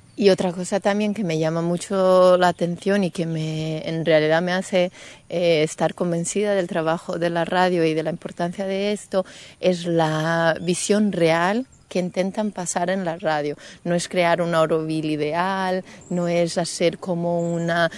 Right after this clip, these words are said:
visión que Auroville es perfecto, muy bonita, no, no, la búsqueda por la verdad y por l-,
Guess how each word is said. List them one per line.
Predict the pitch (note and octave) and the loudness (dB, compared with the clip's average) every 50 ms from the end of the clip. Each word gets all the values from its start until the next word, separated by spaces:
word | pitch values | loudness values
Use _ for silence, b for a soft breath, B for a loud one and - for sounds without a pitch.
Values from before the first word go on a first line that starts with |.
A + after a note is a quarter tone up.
| B B B | B B B
visión | D#3 F3 E3 - - - F3+ F3 F3 F3 F3 E3+ E3+ E3 E3+ | -4 -4 -4 -4 -4 -2 0 0 2 2 0 0 -2 -2 -4
que | - - E3+ | -4 -2 -2
Auroville | E3 E3 E3 D#3 E3 D#3+ D#3+ D#3 | 0 2 2 2 0 0 0 0
es | D3+ - | -2 -2
perfecto, | - D#3 E3+ - - - E3+ E3 D#3+ - - G3 F3+ E3+ | -6 -8 -8 -6 -2 0 0 0 0 -4 -4 -2 -2 -2
muy | E3+ E3+ E3+ E3 | 0 -2 -2 -2
bonita, | D3+ D#3 D#3 D3+ D#3 E3+ F3 F3+ - - F3+ | -2 -4 -4 -4 -4 -4 -4 -6 -6 -6 -6
no, | E3+ E3+ D#3 C#3+ C3+ | -6 -4 -6 -6 -6
no, | C#3 D3 D#3+ F#3+ | -6 -6 -6 -2
la | G3+ F#3 D3+ C#3+ | 0 2 2 0
búsqueda | C#3+ - - D#3+ E3 - - - G3+ G3 G3 G3 | 0 -4 -6 -4 -4 -4 -2 -2 2 2 2 2
por | F#3+ - - F#3 F3+ E3+ | 2 0 0 0 0 4
la | E3 E3 D#3 | 4 4 4
verdad | D#3 D3+ D3 D3+ D#3+ E3+ E3+ E3 B B B B B B | 4 0 -2 0 0 0 0 -2 B B B B B B
y | D#3+ | -14
por | - - E3+ D3+ D#3 | -4 -2 -2 -2 0
l-, | D3+ D#3 D3+ D3 - | -2 -2 -2 -4 -6